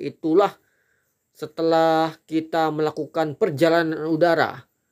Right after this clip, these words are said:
melalui drone kita di daerah Koba, Bangka Tengah, guys. Wow ya.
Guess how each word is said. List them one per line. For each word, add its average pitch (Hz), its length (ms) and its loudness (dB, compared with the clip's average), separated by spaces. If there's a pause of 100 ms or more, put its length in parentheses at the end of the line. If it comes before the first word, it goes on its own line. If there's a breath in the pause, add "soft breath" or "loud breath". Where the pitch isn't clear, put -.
(120)
melalui 151 400 2
drone 156 320 0
kita 175 400 -2
di 180 320 -2
daerah 156 400 0
Koba, 156 400 0
Bangka 175 800 -4
Tengah, 196 480 -4
guys. 175 400 0
Wow 143 640 0
ya. 143 240 -4